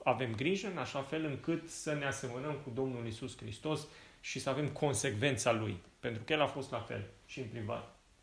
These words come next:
și în public. Da? Deci, există un avertisment și n-am vrut să trec peste asta spunând doar, „Păziți-vă de farisei”, pentru că Domnul spune, nu mai există farisei astăzi, uh, deși mentalitatea lor există în cercurile religioase,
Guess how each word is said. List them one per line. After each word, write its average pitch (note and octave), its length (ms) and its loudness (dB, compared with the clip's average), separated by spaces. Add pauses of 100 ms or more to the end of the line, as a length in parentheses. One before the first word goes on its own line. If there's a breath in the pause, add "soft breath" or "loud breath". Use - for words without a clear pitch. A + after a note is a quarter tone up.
(240)
și - 180 -4
în A2 80 0
public. F2+ 480 -8 (360)
Da? - 260 -6 (300 loud breath)
Deci, C3+ 260 0 (340 loud breath)
există E3 380 2
un F#3+ 100 6
avertisment C3 720 2
și - 320 -8
n-am C3+ 380 2
vrut C3 180 -4
să A2+ 120 -8
trec A#2+ 300 -6
peste A2+ 260 -4
asta A#2 240 0
spunând A#2 380 -2
doar, B2 200 8
„Păziți-vă A#2 640 0
de G#2 100 -2
farisei”, A2+ 720 0 (200 loud breath)
pentru B2+ 220 -2
că B2 120 0
Domnul A#2 360 2
spune, C3 380 0 (340 loud breath)
nu D3 160 2
mai C3+ 160 8
există A2 320 -2
farisei G#2 480 2
astăzi, B2+ 460 0 (720 loud breath)
uh, B2+ 240 4
deși A#2+ 240 2
mentalitatea B2+ 720 2
lor A#2+ 160 2
există A#2+ 440 0
în G2+ 80 2
cercurile G2+ 540 0
religioase, G2+ 800 -2